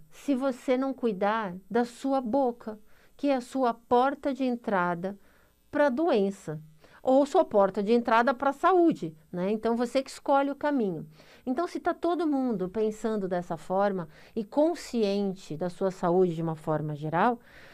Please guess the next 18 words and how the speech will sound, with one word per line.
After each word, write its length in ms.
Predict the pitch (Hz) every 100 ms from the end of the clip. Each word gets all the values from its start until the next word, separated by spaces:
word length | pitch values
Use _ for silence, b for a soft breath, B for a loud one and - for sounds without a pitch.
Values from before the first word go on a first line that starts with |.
| B B B B
é 180 | 247 269
isso 240 | 285 285
que 120 | 277
a 80 | 277
gente 280 | 277 262 262
vem 300 | 240 240 247
aqui 220 | 240 240
mostrar 420 | 233 220 - 208
pra 160 | 202 208
vocês. 640 | 226 240 196 156 156 - _ B B B
O 160 | 254
quanto 640 | 247 - 302 339 381 370
é 80 | 269
importante 1080 | 247 233 233 180 - 190 190 202 196 - - - - -
hoje, 360 | 233 247 185 180 -
principalmente 1300 | 247 320 349 - 247 220 190 175 170 196 196 - 175
nesse 380 | 175 196 196
momento, 560 | 170 156 160 175 196 -